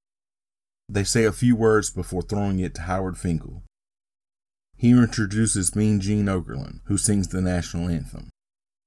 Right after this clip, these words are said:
Vince McMahon would later change to America the Beautiful in future years just to be different. Jesse compares Mean Gene to Robert Goulet.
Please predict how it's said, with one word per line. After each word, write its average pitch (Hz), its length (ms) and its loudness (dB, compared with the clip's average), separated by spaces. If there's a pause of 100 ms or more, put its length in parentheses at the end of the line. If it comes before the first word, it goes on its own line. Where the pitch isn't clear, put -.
(800)
Vince 131 380 2
McMahon 107 420 2
would 85 160 -2
later 95 300 0
change 90 380 0
to 87 80 -2
America 85 400 0
the 80 120 -4
Beautiful 82 580 -8 (340)
in 82 200 -4
future 85 400 -6
years 76 440 -6 (220)
just - 240 -8
to 76 60 -8
be 82 140 -4
different. 73 360 -8 (800)
Jesse 98 340 0
compares 90 460 -2
Mean 95 360 2
Gene 92 320 2
to 73 160 -6
Robert 87 440 -4
Goulet. 85 540 -2